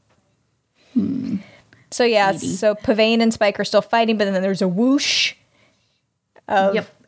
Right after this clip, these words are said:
Speaker 1: And
Speaker 2: Yeah.
Speaker 1: Spike legs it.
Speaker 2: Yes.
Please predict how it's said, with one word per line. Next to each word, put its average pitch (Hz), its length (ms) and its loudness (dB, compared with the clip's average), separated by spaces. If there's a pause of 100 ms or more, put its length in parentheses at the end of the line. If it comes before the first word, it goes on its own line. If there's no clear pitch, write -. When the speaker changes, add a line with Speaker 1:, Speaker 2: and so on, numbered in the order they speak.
(140)
Speaker 1:
And 165 500 -2
Speaker 2:
Yeah. - 80 -4
Speaker 1:
Spike 190 480 -2 (140)
legs 170 560 0
it. - 360 -12
Speaker 2:
Yes. - 580 2